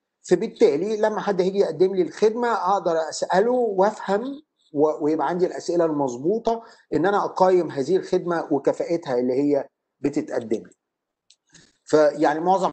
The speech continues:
حضراتكم في المكان المظبوط. خلينا نحط كده، آه،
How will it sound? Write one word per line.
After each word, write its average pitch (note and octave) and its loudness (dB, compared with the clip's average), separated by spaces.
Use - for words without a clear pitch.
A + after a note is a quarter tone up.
حضراتكم C#3+ 0
في - -8
المكان C3+ 0
المظبوط. D#3 -2
خلينا D3+ 0
نحط D#3 -6
كده، D3 -2
آه، B2+ -10